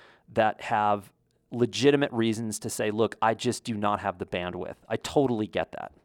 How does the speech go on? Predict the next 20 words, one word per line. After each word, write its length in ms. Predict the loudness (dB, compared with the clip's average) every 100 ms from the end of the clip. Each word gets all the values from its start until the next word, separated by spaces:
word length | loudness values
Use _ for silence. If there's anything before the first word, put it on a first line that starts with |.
| _ _ _ _ _ _ _ -18 -4 4
But 240 | 4 4 _ -16
my, 400 | -8 0 2 2 -2 -20 -4
the 100 | -2
people 240 | 0 2
that 120 | 4
I'm 120 | 4 2
talking 340 | 2 0 0
about 340 | -2 0 0
who 140 | 0 2
are 140 | 4
in 100 | 2
the 80 | -2
photography 480 | -6 0 2 2 -4
circles, 440 | -2 -2 0 -2
the 100 | -2
art 240 | 4 4 4
circles, 400 | 0 0 -2 -4
the 100 | -6
tech 280 | -4 -4
circles, 520 | 0 0 2 0 0